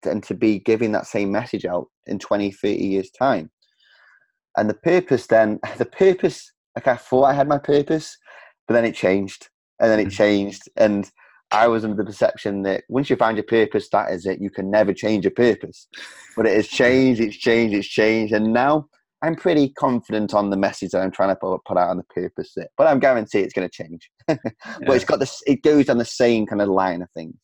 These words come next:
Speaker 1: you understand what I mean?
Speaker 2: Yeah.
Speaker 1: Makes sense.
Speaker 2: I think, no, I think that's the nature of it, like, your purpose and your mission, that it does change and evolve as you evolve. But I think another thing that could be encouraging for somebody is that, like, you stepping out and doing, and building your dream, it actually can look very normal as well. Like, it's not like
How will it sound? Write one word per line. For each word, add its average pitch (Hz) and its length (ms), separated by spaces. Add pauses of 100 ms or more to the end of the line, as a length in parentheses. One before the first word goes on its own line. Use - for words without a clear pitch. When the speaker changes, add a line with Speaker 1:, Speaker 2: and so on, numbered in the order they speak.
Speaker 1:
you 104 40
understand 98 320
what 95 100
I 95 40
mean? 85 220 (420)
Speaker 2:
Yeah. 92 80
Speaker 1:
Makes - 160
sense. 82 160 (340)
Speaker 2:
I 151 120
think, 226 140
no, 190 120
I 160 40
think 180 140
that's 185 140
the 123 60
nature 151 360
of 123 140
it, 117 60
like, 110 120
your 110 140
purpose 127 320
and - 60
your 117 100
mission, 120 320
that 120 220
it 123 100
does 151 200
change 139 280
and 120 100
evolve 113 280
as 107 100
you 139 120
evolve. 107 360 (400)
But - 100
I 165 40
think 165 120
another 175 220
thing 170 120
that 147 140
could 135 80
be 135 140
encouraging 131 400
for 110 60
somebody 110 420
is 101 160
that, 107 220
like, 101 220 (380)
you 135 160
stepping 151 360
out 139 120
and 131 100
doing, 127 360 (120)
and 117 280 (320)
building 127 380
your 127 120
dream, 123 440 (460)
it 123 100
actually 143 240
can 156 180
look 143 160
very 120 220
normal 117 480
as 101 100
well. 104 180
Like, 98 120
it's 101 120
not 120 240
like 107 240